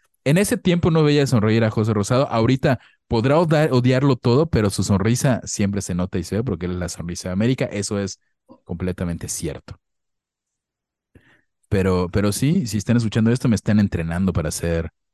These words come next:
para ser productor. Y, y ahí vamos, ahí vamos, este, dos dos, o sea, no, no me, vamos bien, vamos bien, vamos bien. Este, hay alguien que está mandando mensajes.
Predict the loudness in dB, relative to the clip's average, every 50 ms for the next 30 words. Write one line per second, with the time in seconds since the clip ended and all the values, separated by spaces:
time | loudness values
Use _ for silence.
0 | _ _ _ _ _ _ _ _ _ -6 -4 -4 -4 -4 -2 -2 -2 -2 -2 -2
1 | -2 -2 -4 -4 -4 -2 -2 -2 -2 -4 -10 _ _ _ _ _ _ _ _ _
2 | _ _ _ _ _ _ _ _ _ -6 -4 -4 -2 -2 -4 -4 -4 -4 -6 -6
3 | -4 -4 -2 -2 -2 -2 -4 -6 -10 -12 -14 -12 -12 -10 -8 -6 -6 -6 -6 -8
4 | -10 -10 -12 -12 -14 -14 -16 -18 _ -18 -18 -16 -18 -18 -20 -20 -20 -20 _ _
5 | -14 -14 -4 -2 0 0 2 2 2 2 2 0 0 -2 -2 0 0 0 -2 -2
6 | -2 -2 0 0 0 0 2 2 2 2 2 0 -2 -4 -4 -6 -6 -8 -8 -6
7 | -4 -4 -2 -4 -4 -6 -8 -8 -10 -10 -12 -12 -12 -12 -14 -16 -16 -20 -20 _
8 | -20 -20 -20 -20 -20 -20 _ _ _ _ _ _ _ _ _ _ _ _ _ _
9 | -8 -6 -6 -6 -8 -10 -10 -8 -8 -6 -6 -6 -8 -8 -10 -12 -18 _ _ _
10 | -12 -10 -8 -6 -6 -6 -6 -8 -10 -10 -8 -8 -10 -10 -12 -12 -16 -18 -20 -20
11 | -20 _ _ -20 -20 _ _